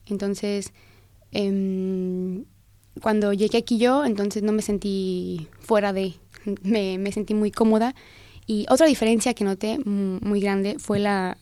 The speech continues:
las áreas, los parques, em, los,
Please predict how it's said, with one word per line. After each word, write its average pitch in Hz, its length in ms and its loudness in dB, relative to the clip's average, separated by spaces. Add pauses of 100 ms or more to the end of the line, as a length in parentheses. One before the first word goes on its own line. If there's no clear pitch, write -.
(140)
las 196 300 0
áreas, 202 360 2
los 190 160 -4
parques, 208 500 0 (540)
em, 185 960 -2
los, 190 280 -2